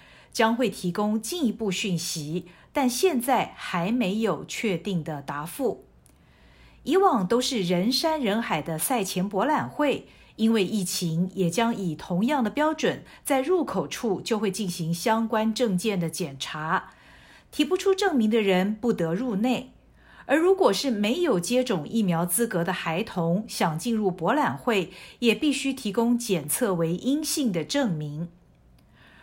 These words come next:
而芝加哥马需要戴口罩跑吗？目前确定的是，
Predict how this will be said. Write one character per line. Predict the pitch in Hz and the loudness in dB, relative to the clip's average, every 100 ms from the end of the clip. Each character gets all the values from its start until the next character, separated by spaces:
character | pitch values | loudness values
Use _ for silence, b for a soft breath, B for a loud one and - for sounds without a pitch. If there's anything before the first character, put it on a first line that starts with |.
| B | B
而 | 185 185 | 0 0
芝 | 185 220 | 2 0
加 | 226 220 | 2 0
哥 | 220 226 | 2 2
马 | 202 151 139 | 2 0 -4
需 | - - 254 | -8 -2 2
要 | 277 226 | 2 2
戴 | 330 311 | 2 0
口 | - - 131 | 0 -4 -4
罩 | 127 311 285 | 2 2 2
跑 | - 156 147 | -2 -6 -2
吗？ | 214 294 302 - b b b b - | 0 0 -2 -16 b b b b 0
目 | 247 | 0
前 | 185 185 180 | 2 0 0
确 | - 247 | 0 0
定 | 226 202 | 0 0
的 | 175 | 0
是， | - 233 175 | -2 -2 -4